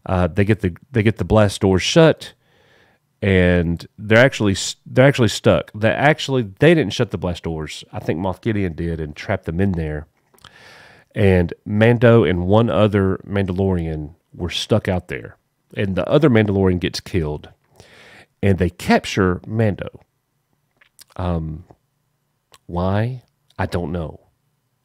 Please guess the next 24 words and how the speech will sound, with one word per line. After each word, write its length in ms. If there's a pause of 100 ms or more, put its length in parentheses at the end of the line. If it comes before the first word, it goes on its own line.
(360)
That's, 420 (420)
uh, 300
actually, 340
I 40
do, 220
because 640 (340)
the 80
show 260
is 100
still 180
called 240
The 80
Mandalorian. 560
That's 180
why. 140
And 80
it's 180
not 300
time 260
for 120
him 220
to 100
die 340
yet. 360